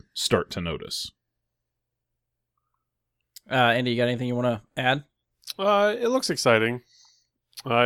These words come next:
Speaker 3: I haven't played, uh, Halo since Halo four, so, um,
Speaker 2: So you skipped out on five too?
Speaker 3: Yeah, I,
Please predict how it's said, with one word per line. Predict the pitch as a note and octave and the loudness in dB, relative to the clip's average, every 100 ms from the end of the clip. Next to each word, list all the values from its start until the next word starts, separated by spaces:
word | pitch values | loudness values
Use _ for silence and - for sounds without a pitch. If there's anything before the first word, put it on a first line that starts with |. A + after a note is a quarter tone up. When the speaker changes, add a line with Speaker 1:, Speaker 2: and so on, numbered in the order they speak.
| B2 | 6
Speaker 3:
I | C#3 | 6
haven't | C3 A#2 | 4 -2
played, | C3 A#2 A2+ G#2+ | 2 2 2 0
uh, | G#2 G#2+ G#2 | 0 0 -2
Halo | G2+ A2+ G#2+ G#2 | -4 -4 -2 -4
since | - G2+ F#2+ - | -6 -10 -10 -6
Halo | A2 G#2+ | -4 -4
four, | G2+ - G#2+ G#2+ G#2 | -6 -8 -6 -6 -8
so, | - A2+ A2 A2 - _ _ _ _ _ _ _ _ _ _ _ - | -10 -10 -8 -12 -16 _ _ _ _ _ _ _ _ _ _ _ -18
um, | A2 G#2 G2+ G2+ G2+ G2+ _ _ _ _ _ _ _ _ _ _ _ _ _ _ _ _ _ _ _ _ _ _ _ _ _ _ _ _ _ _ _ | -12 -10 -10 -10 -12 -16 _ _ _ _ _ _ _ _ _ _ _ _ _ _ _ _ _ _ _ _ _ _ _ _ _ _ _ _ _ _ _
Speaker 2:
So | - | -6
you | C3 | -6
skipped | - C3+ | -4 -2
out | B2+ | -2
on | B2 A#2 | -2 -2
five | A#2+ G#2+ - | 0 -2 -2
too? | A2+ F#2 - _ _ _ - | -6 -8 -12 _ _ _ -8
Speaker 3:
Yeah, | C#3 C3 B2+ A#2+ A#2 A2+ | -2 4 6 8 6 2
I, | B2 | -6